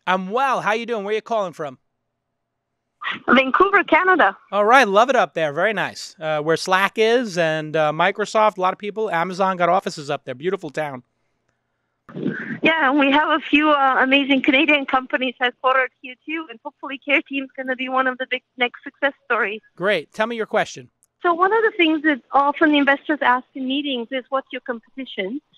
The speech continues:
Speaker 2: And we're entering a market, healthcare, where a lot of things are still done by hand, fax, and verbal and paper.
Speaker 1: Yeah.
Speaker 2: And so our real competition is the status quo, but they want to name companies that we're competing with.
Speaker 1: Hmm.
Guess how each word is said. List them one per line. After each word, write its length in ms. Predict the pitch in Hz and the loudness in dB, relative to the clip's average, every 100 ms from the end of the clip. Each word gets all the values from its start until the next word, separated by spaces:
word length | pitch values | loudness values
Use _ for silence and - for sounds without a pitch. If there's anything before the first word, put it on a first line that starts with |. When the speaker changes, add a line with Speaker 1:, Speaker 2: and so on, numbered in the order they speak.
| _ _ _ | _ _ _
Speaker 2:
And 200 | 269 254 | 0 2
we're 180 | 320 359 | 2 2
entering 480 | 277 285 - 285 277 | 2 -2 -2 -4 -2
a 80 | 254 | 2
market, 460 | 262 285 285 262 - - - | 2 0 -2 -4 -6 -14 -2
healthcare, 560 | 269 269 - 220 262 262 | -2 -2 -4 -2 -2 -2
where 180 | 254 | -2
a 60 | 254 | -2
lot 180 | 269 294 | -2 -4
of 100 | 294 _ _ _ - | -6 _ _ _ -12
things 220 | 277 254 | -10 -10
are 60 | 254 | -12
still 140 | - 247 | -10 0
done 200 | 254 254 | 0 2
by 160 | 233 | -2
hand, 400 | 226 240 240 262 - | -2 -2 0 -2 0
fax, 240 | 233 240 - - - _ _ - _ _ - | 0 0 -10 -20 -20 _ _ -20 _ _ -10
and 160 | 247 233 | -8 0
verbal 460 | 247 247 247 254 | 0 2 2 0
and 140 | 226 220 | -4 -8
paper. 400 | 233 - 302 330 _ | -12 -8 -10 -10 _
Speaker 1:
Yeah. 180 | - 208 - _ | 0 2 2 _
Speaker 2:
And 80 | 285 | -2
so 80 | 302 | 0
our 180 | 269 254 | 2 0
real 200 | 285 339 - | -4 -8 -6
competition 680 | 302 285 294 269 254 269 254 | -4 -4 -6 -10 -10 -8 -8
is 100 | 240 | -10
the 100 | 247 | -6
status 280 | 254 220 220 _ | 0 0 -2 _
quo, 340 | 220 202 226 302 _ _ _ | -4 -4 -4 -8 _ _ _
but 100 | 277 | -2
they 140 | 294 | 0
want 240 | 294 302 294 | 2 0 -2
to 80 | 294 | -2
name 380 | 285 285 294 - - - - | 0 0 -2 -4 -14 -20 -8
companies 540 | 311 302 320 277 240 240 | -4 -4 -6 -6 -6 -8
that 100 | 247 | -8
we're 120 | 240 | -8
competing 480 | 240 240 240 220 208 | -6 -6 -4 -4 -2
with. 200 | 190 185 - - | -2 -4 -8 -14
Speaker 1:
Hmm. 320 | 156 165 147 | -8 -6 -6